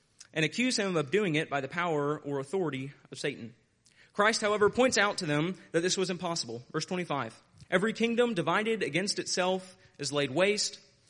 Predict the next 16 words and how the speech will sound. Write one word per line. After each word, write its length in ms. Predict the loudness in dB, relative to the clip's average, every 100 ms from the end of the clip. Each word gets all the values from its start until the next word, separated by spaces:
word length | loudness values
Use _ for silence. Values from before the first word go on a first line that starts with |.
| -20 -6
and 140 | 0
no 120 | 2 4
city 360 | 4 4 4
or 160 | 2 2
house 380 | 2 0 0 -2
divided 400 | -2 0 2 2
against 360 | 0 0 -2
itself 520 | -4 -2 0 -2 -6 -20 _ _ -8
will 80 |
stand. 400 | -4 -2 -2 -4 -12 _ _ _ _ -2
And 80 | 0
if 80 | 4
Satan 320 | 4 4 0
casts 280 | 2 2 2
out 160 | 0
Satan, 500 | 4 4 4 -2 -2